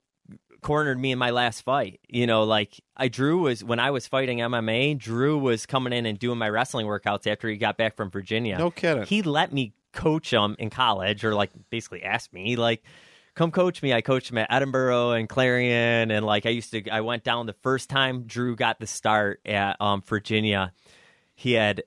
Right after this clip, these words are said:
Speaker 1: uh, they're wrestling N C State.
Speaker 2: Okay.
Speaker 1: And he gets the start, and he calls me, "I'm starting, I'm starting." And I'm like, "What?" And I always said, "As soon as you get that start,
Speaker 2: <laughs>
Speaker 1: you let me know."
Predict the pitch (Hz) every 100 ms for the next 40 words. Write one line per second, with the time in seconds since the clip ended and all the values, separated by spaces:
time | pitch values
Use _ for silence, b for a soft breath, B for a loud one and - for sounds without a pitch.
0 | - 101 98 95 95 - 107 110 107 -
1 | 107 104 98 _ _ _ _ 117 123 -
2 | 117 - - 104 92 - - 117 - 107
3 | 117 107 104 104 101 95 b b b b
4 | - 123 127 - 131 - 110 101 98 -
5 | _ _ _ - 110 110 - 120 107 101
6 | - 90 95 _ - 127 117 - 156 147
7 | 120 117 101 117 120 - 143 139 110 107
8 | 95 98 - 120 123 120 120 104 101 _
9 | b b - 208 190 123 127 127 117 -
10 | 104 - 180 202 185 190 196 196 175 156
11 | 143 175 120 101 127 147 156 156 143 151
12 | 139 123